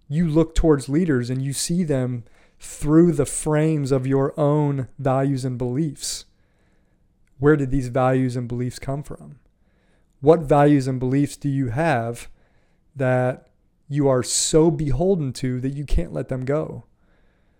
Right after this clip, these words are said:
no matter what? What values and beliefs do you have that are at odds with your peer group or with your organization?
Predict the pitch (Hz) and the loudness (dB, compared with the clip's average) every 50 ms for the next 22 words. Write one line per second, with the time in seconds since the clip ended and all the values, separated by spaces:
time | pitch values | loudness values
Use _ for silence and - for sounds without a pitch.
0 | _ _ _ _ _ - 143 135 135 127 123 123 120 120 131 151 156 - - _ | _ _ _ _ _ -6 -2 0 0 0 0 0 0 -2 -2 -2 -2 -4 -8 _
1 | _ - - - - - - - _ _ _ _ _ _ _ _ _ _ _ _ | _ -20 -20 -20 -20 -20 -20 -20 _ _ _ _ _ _ _ _ _ _ _ _
2 | _ _ _ _ _ _ _ 139 151 156 139 139 147 147 156 165 151 143 143 131 | _ _ _ _ _ _ _ 2 2 2 4 4 4 4 4 4 4 2 -2 -2
3 | 123 127 135 151 156 - - 151 143 139 127 117 120 135 131 131 127 120 123 135 | -2 -2 0 -2 -2 -2 -4 -4 -2 -2 -2 -2 -2 -2 -2 -2 -4 -4 -4 -2
4 | 127 123 123 127 139 - - _ _ _ _ _ _ _ _ _ _ _ _ _ | -2 -2 -2 -4 -6 -10 -18 _ _ _ _ _ _ _ _ _ _ _ _ _
5 | - 139 139 135 127 131 131 - - 139 135 151 151 127 120 120 120 - - - | 2 4 4 4 4 2 0 0 0 0 2 2 2 2 0 -2 -6 -10 -12 -12
6 | - - - - _ _ _ _ _ _ _ _ _ _ _ _ _ _ - 135 | -12 -14 -16 -20 _ _ _ _ _ _ _ _ _ _ _ _ _ _ -2 0
7 | 135 135 127 - - - - - - - - - _ _ _ _ - 135 139 135 | 0 2 4 2 2 0 -4 -10 -14 -16 -16 -18 _ _ _ _ -6 -2 -2 -2
8 | - - - 185 202 170 127 127 117 120 135 - - - - _ _ _ _ _ | 0 2 2 2 2 2 0 -2 -4 -4 -6 -8 -8 -8 -10 _ _ _ _ _
9 | _ _ _ _ _ _ 143 143 139 135 135 139 135 127 127 - - - - - | _ _ _ _ _ _ 2 2 2 4 2 2 2 2 0 0 -2 -8 -10 -10
10 | - _ _ _ _ _ 147 135 135 151 160 143 135 135 135 131 123 113 131 131 | -14 _ _ _ _ _ -2 -2 0 0 2 2 2 2 0 -2 -2 -2 0 0
11 | 143 147 - - 147 - 139 | 0 0 -2 -6 -12 -18 -20